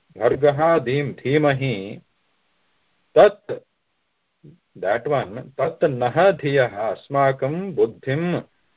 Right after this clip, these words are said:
प्रचोदयात्। धिय इति बुद्धिं प्रचोदयात्, बुद्धेः प्रचोदनं कुर्यात् इति अर्थः। इदानीं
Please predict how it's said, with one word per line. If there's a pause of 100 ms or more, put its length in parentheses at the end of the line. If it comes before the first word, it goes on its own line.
(140)
प्रचोदयात्।
धिय
इति (2750)
बुद्धिं
प्रचोदयात्,
बुद्धेः
प्रचोदनं
कुर्यात् (840)
इति (240)
अर्थः। (880)
इदानीं